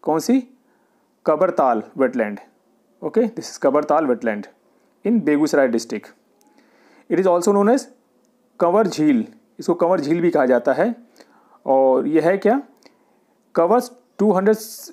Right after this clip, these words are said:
टू थाउजेंड सिक्स हंड्रेड ट्वेंटी hectares of Indo-Gangetic plain in northern बिहार स्टेट।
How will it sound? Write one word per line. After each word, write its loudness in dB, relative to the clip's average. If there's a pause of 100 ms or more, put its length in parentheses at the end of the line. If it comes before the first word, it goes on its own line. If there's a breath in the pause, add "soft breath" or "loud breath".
(300)
टू 0
थाउजेंड 0
सिक्स -4
हंड्रेड 0
ट्वेंटी 0
hectares -2
of -2 (380)
Indo-Gangetic 0
plain 0 (420)
in 0
northern 0 (580)
बिहार 0
स्टेट। -6